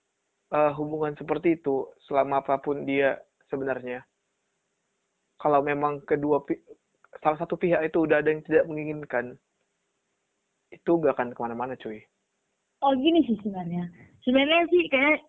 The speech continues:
Speaker 1: eh, salah tangkap deh. Aku bukan menolak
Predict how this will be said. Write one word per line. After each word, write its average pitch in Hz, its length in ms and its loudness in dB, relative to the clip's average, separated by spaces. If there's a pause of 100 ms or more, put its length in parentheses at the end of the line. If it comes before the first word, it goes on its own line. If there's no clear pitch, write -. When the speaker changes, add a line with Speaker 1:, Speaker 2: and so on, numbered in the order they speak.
(120)
Speaker 1:
eh, 226 320 6 (840)
salah 208 240 4
tangkap 202 340 2
deh. 165 180 -4 (420)
Aku 320 240 0
bukan 247 440 0 (600)
menolak 208 480 -4